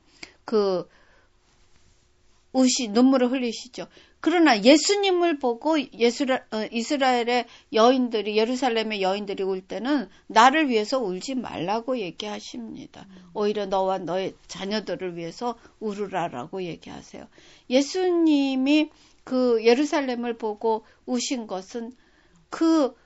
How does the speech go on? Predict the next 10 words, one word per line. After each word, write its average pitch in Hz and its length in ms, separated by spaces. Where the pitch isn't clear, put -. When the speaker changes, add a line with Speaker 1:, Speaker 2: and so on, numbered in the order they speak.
Speaker 1:
하나님의 285 720
성, 233 380
그리고 262 340
하나님의 254 600
백성, 202 600
그리고 254 400
하나님의 269 760
그 294 420
말씀과 262 920
은혜, 254 560